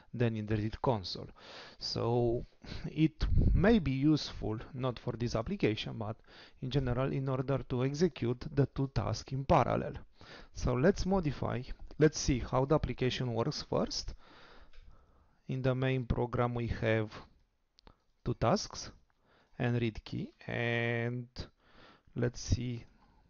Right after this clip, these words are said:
in work A A, so returns true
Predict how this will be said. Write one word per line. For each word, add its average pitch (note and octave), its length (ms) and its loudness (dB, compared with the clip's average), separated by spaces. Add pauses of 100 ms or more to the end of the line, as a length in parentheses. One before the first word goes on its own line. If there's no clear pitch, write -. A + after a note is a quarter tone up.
(380)
in G#2+ 180 -8
work - 380 -8 (520)
A A2+ 240 0 (160)
A, E3 160 0
so B2 480 0
returns A#2+ 500 -2
true D#3 280 -4